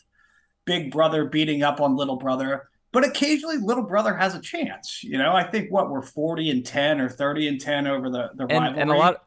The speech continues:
Speaker 2: a lot of Citadel's wins were during Conroy's last stint as coach. Like, you know, those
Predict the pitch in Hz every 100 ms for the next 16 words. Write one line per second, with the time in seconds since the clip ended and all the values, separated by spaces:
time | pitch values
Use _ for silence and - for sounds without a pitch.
0 | - 151 175 - 175 165 160 143 143 143
1 | 135 131 127 117 131 123 120 - 131 123
2 | 117 113 113 107 98 - - - - -
3 | 104 - - - 110 - - - - -
4 | 117 110 - _ _ _ - 127 117 120
5 | 117